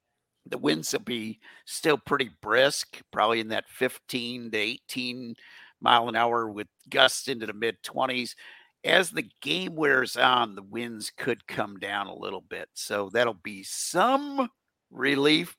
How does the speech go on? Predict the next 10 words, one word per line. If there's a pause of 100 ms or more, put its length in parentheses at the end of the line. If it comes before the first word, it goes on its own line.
but (120)
not
much. (380)
We're
looking
at
wind
chill
values
probably